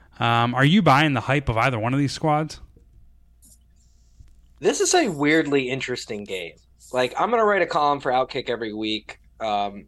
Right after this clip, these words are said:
Speaker 2: where I rank based on tiers, like, how excited I am to watch each game, right?
Speaker 1: I feel like you're a
Speaker 2: And
Speaker 1: tier guy. Like, you like
Speaker 2: I love
Speaker 1: ranking
Speaker 2: tiers.
Speaker 1: things.
Speaker 2: Oh, uh, tiers.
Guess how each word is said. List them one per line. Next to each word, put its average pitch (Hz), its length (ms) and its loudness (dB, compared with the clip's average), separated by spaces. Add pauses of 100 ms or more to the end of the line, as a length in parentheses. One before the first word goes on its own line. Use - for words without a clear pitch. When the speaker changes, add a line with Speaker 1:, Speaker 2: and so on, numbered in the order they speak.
Speaker 2:
where 120 160 0
I 117 80 2
rank 120 520 -4
based 113 280 -4
on 101 200 -6
tiers, 110 540 -6
like, 95 200 -4
how 120 640 2 (400)
excited 175 460 0
I 143 100 0
am 127 200 -2
to 117 80 -6
watch 98 360 -4
each 95 240 -18
game, 85 240 -14
right? 95 380 -6 (260)
Speaker 1:
I - 60 -10
feel 254 160 4
like 254 100 4
you're 240 180 4
a 165 40 2
Speaker 2:
And 165 180 4
Speaker 1:
tier 170 240 0
guy. 123 360 -6 (160)
Like, 151 180 -4
you 180 100 -2
like 175 160 2
Speaker 2:
I 160 140 4
love 147 160 4
Speaker 1:
ranking 143 320 2
Speaker 2:
tiers. 117 100 -8
Speaker 1:
things. 110 360 -10
Speaker 2:
Oh, 160 540 4
uh, 170 100 2
tiers. - 580 -2